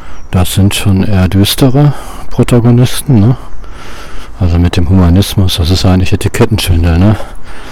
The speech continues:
Mit dem Humanismus, wie wir es von früher kennen, haben die nicht viel zu tun, außer schon aufpassen. Guckt euch mal deren Programm gut an.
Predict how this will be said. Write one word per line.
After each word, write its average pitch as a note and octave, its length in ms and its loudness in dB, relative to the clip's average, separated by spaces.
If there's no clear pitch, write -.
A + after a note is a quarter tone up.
Mit G2 100 0
dem F2 140 2
Humanismus, F#2 600 2
wie F2+ 60 4
wir F2 100 4
es E2+ 80 0
von F2 160 0
früher G2+ 320 2
kennen, F#2+ 220 2
haben G2+ 120 4
die G2+ 80 4
nicht G#2 180 2
viel G#2+ 140 0
zu - 140 -2
tun, G#2 280 0
außer E2 300 0
schon - 160 -2
aufpassen. F#2+ 480 -2
Guckt - 240 -8
euch F#2+ 80 0
mal F#2 160 2
deren F#2 320 2
Programm G2 440 0
gut - 200 -2
an. A2 240 2